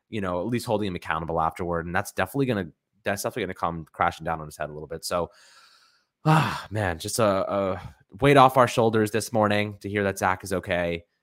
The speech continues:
Um, definitely not the game we wanted to see. We didn't really learn altogether that much about this team. Um, you know, uh, what I will say this, Breece Hall looked great. He had some really nice runs. Ja-,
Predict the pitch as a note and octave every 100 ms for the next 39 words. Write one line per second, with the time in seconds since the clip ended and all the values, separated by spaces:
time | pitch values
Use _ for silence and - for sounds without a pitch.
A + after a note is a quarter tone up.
0 | _ _ F2+ F2+ F2 F2 - G#2 - G#2+
1 | G2+ G2+ F#2+ G2 G2 F#2+ F#2 F2+ F2+ F2+
2 | - F#2 F2+ A#2+ G#2 B2 G2+ F#2 G2 F#2+
3 | E2+ F#2 G2+ F#2 F2+ D#2+ E2+ - F2+ F#2
4 | F#2+ G2 D#2+ G2+ - A2 G#2+ G2+ G2+ _
5 | _ _ _ F#2 F#2+ F2+ F2 F2 G#2 E2+
6 | E2 - _ _ A#2 B2+ B2+ B2+ C3 C3
7 | - A#2+ A2 G#2+ - G#2 A2+ - A2+ A2
8 | G#2+ G2 - - D#2 E2 F2 - - _
9 | _ _ A#2 G#2 - G2 D#2+ D#2 G#2+ G2+
10 | F2 E2 E2+ E2 E2 - G2+